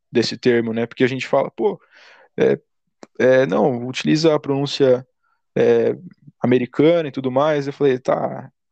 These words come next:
é, ai, nena, como que seria e tal?" E aí eu achei vários vídeos assim, tem uma, uma atriz, se eu não me engano, que chama Inanna Sarkis.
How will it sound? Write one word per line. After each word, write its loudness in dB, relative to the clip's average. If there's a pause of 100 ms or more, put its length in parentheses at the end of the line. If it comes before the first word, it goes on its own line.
(120)
é, 0 (540)
ai, 0
nena, -2 (240)
como -2
que -6
seria 2
e -2
tal?" -2
E 2
aí 2
eu -2
achei -2
vários -4
vídeos -4
assim, -4
tem 0
uma, -4
uma -8
atriz, 0
se -6
eu 0
não 2
me 2
engano, 0 (520)
que -2
chama 2
Inanna -2
Sarkis. -2